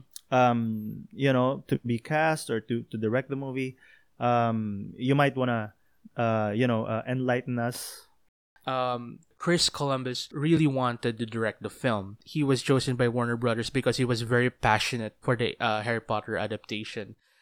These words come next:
Speaker 2: Chris Columbus even drafted scripts and notes when he was presenting his ideas for the film, uh, from a technical standpoint. And I think, you know, Warner Brothers was happy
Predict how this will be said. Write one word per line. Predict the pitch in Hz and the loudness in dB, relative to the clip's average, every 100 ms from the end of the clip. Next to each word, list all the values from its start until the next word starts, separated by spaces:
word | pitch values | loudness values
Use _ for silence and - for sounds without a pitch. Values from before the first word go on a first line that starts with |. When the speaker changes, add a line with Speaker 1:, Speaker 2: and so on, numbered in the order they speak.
| _ _ | _ _
Speaker 2:
Chris | - 156 - | -2 0 0
Columbus | 151 139 135 131 127 - - | 2 2 2 -2 -4 -6 -10
even | 175 160 151 143 127 | -4 0 2 2 2
drafted | 143 143 - 151 127 | 6 6 6 0 0
scripts | - - 147 143 - | -4 0 4 4 2
and | - 131 131 | 0 0 0
notes | 120 139 - - | 0 2 2 2
when | - 135 135 | 0 0 2
he | 139 | 2
was | 135 131 | 0 -2
presenting | - 139 147 131 135 | -2 -2 0 -2 -4
his | 135 131 | -6 -2
ideas | 127 117 123 117 113 - | -4 -4 -6 -4 -4 -2
for | 123 | -2
the | 113 | -2
film, | - 127 98 107 123 _ _ _ _ _ _ - | -4 -6 -4 -8 -16 _ _ _ _ _ _ -4
uh, | 143 131 127 | 0 0 0
from | - 165 151 147 139 135 123 - - | 6 8 8 4 -4 -6 -10 -10 -4
a | 143 - | -4 0
technical | 202 202 185 131 117 | 0 2 -2 -4 -4
standpoint. | - 107 107 - - - _ _ _ - | -4 -6 -8 -12 -12 -16 _ _ _ -2
And | 143 143 143 143 135 - | 2 2 0 -4 -10 -6
I | 139 | -6
think, | 170 160 - _ 262 196 | -4 -8 -10 _ -18 -8
you | 135 | -4
know, | 123 | -2
Warner | 127 139 135 | 0 2 2
Brothers | 127 123 127 - | 0 0 0 -4
was | 120 - 131 | -4 0 2
happy | 127 - 131 | 2 2 -6